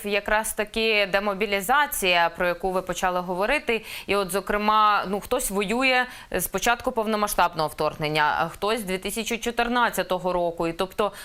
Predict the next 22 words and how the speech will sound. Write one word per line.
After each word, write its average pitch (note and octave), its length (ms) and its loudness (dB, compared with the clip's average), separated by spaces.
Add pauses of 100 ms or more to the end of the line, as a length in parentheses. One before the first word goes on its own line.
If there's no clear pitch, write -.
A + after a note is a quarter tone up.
ну, A3 80 -2
хтось B3+ 220 0
підписав A#3 580 0
контракт, A3 600 2
а F#3+ 120 4
хтось A#3 320 -4
не A3 140 0
знає A3 300 4
реальних G#3 360 2
термінів. F3+ 520 2 (260)
І - 40 0
от, G#3 120 2
зокрема, B3 400 2
ветеран A3 480 2
Масі G#3+ 260 0
Наєм A#3+ 320 0
каже, A#3+ 260 2
що A3 180 -2
строки C4 420 0
служби A#3+ 400 -2
мають G#3 380 0
бути G#3+ 340 0